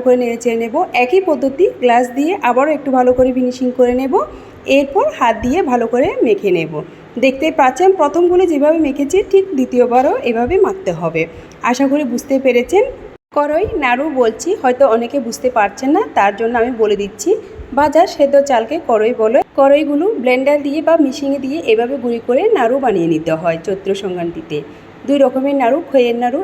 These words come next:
এবং কড়াই নাড়ু। দেখুন সেম পদ্ধতি, প্রথমে গোল শেপের করে নিয়েছি ড্রগুলো, এরপর সাজে বসিয়ে আস্তে আস্তে চেপে চেপে নাড়ু রেডি করে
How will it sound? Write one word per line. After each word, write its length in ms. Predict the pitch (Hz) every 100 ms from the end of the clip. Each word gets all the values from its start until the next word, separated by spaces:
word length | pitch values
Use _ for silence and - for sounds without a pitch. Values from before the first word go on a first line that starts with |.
| -
এবং 120 | 233 285
কড়াই 220 | 208 180 185
নাড়ু। 160 | 160 156 196
দেখুন 260 | 262 359 453 - -
সেম 180 | 311 339 339
পদ্ধতি, 400 | 277 277 269 392 605 - - -
প্রথমে 300 | 269 294 359 370
গোল 140 | 269 269 -
শেপের 260 | 285 277 277
করে 160 | 269 277
নিয়েছি 300 | 262 254 254 311
ড্রগুলো, 380 | 254 247 254 311 508 - _ _ 262
এরপর 300 | 285 277 294 440 -
সাজে 260 | 285 262 269
বসিয়ে 340 | 254 262 294 453 554 -
আস্তে 160 | 214 214 240
আস্তে 140 | - 277
চেপে 220 | 220 220 220
চেপে 240 | 220 277 403 -
নাড়ু 200 | 208 196 349 190
রেডি 180 | 175 170
করে 140 | 170